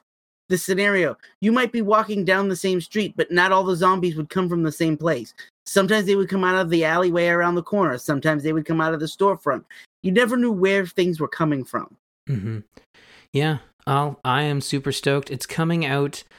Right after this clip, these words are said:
Speaker 2: uh, summer twenty twenty-one. It's going to be, uh, P C and, uh, cross-generation for PlayStation and Xbox. And you can look forward to more information at a developer stream on December seventeenth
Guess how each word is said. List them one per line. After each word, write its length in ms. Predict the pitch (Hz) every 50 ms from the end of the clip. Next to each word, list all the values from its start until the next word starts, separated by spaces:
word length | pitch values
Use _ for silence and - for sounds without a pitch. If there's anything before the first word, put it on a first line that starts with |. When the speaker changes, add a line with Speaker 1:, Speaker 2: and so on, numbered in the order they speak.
| - - _ _ _ -
Speaker 2:
uh, 460 | 139 131 123 123 123 123 120 120 - -
summer 640 | - - - - 147 151 151 151 156 151 151 160
twenty 340 | - - - 147 139 151 160
twenty-one. 640 | - - 165 165 165 160 139 123 123 123 127 127 127
It's 200 | 120 123 - -
going 280 | - 127 123 123 120 113
to 80 | 120 117
be, 480 | 120 120 120 120 120 120 120 117 - - - - - - -
uh, 220 | - 117 107 107 104
P 260 | - - - 180 185
C 520 | - - 143 135 143 180 220 262 269 _ _ _ - - - - _ _ -
and, 640 | 127 123 123 123 120 123 123 123 123 123 123 117 -
uh, 240 | - 120 110 110 110
cross-generation 1000 | - - 156 147 143 - - 147 139 131 127 127 127 120 - - 131 123 120 120
for 340 | - - 120 117 113 110 107
PlayStation 720 | - - 123 117 - 123 117 104 - - 113 110 107 107
and 340 | - 113 107 107 107 104 -
Xbox. 800 | - 110 113 - - - - 135 143 165 160 - - - - - _ - - - - - _ -
And 220 | - 117 113 113
you 80 | 113 113
can 220 | - 127 120 117
look 160 | 117 120 117 -
forward 380 | - - 123 120 120 120 110 -
to 160 | - 123 117
more 280 | 120 127 143 165 180
information 560 | 170 143 - 139 131 127 123 120 - - 147 143
at 100 | 127 113
a 80 | 107
developer 480 | 107 104 107 110 110 120 110 - 123 104
stream 400 | - - - 113 113 113 113 104
on 160 | 104 104 101
December 440 | 104 - - - 117 113 110 110 104
seventeenth 800 | - - 110 104 104 104 101 - - - 131 135 135 127 -